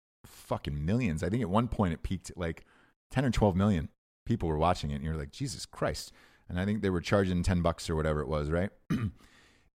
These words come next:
You're not gonna charge for an award show, obviously, but, uh, you know, Trump's been using the platform for rallies and, and everything, and it's like, man, I, you might not be that far away from more and more events like that moving to settings like that and off of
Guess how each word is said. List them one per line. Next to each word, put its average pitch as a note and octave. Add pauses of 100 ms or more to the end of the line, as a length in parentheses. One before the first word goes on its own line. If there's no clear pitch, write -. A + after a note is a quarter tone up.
(260)
You're D3+
not E3+
gonna C3+
charge A#2
for A#2+
an G2
award G#2+
show, E2+
obviously, D2+
but, F#2+
uh, G2
you -
know, G#2
Trump's -
been A2+
using F#2+
the F2
platform F2+
for D#2+
rallies F#2
and, E2
and E2+
everything, E2+
and F2
it's -
like, E2+ (720)
man, G#2
I, B2 (480)
you G2+
might C#3+
not C3+
be A#2+
that G#2+
far F#2+
away E2+
from E2
more F2+
and F2
more E2+
events E2
like D2+
that F#2
moving F2+
to -
settings E2
like D#2
that D#2
and D#2
off D#2
of D2+